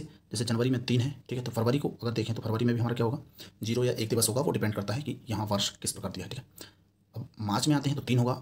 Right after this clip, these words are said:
अप्रैल में आए तो दो होगा, फिर मई में तीन, जून में दो, जुलाई और अगस्त में दोनों में सेम होता है तीन तीन,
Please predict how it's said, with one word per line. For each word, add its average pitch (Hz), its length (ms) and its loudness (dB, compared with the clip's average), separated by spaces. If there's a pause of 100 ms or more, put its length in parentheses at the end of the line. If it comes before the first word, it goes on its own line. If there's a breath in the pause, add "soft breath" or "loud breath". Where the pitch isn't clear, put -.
(120)
अप्रैल 127 220 4
में 135 100 6
आए 127 120 2
तो 123 140 -8
दो 113 120 2
होगा, 110 260 2
फिर 113 200 -2
मई 113 140 6
में 135 120 6
तीन, 135 200 0
जून 113 240 2
में 127 120 6
दो, 120 180 0 (340 loud breath)
जुलाई 123 440 2
और 120 120 -2
अगस्त 135 280 4
में 139 120 6
दोनों 110 220 2
में 123 120 2
सेम 110 220 2
होता 123 180 0
है 123 60 0
तीन 120 140 2
तीन, 131 200 0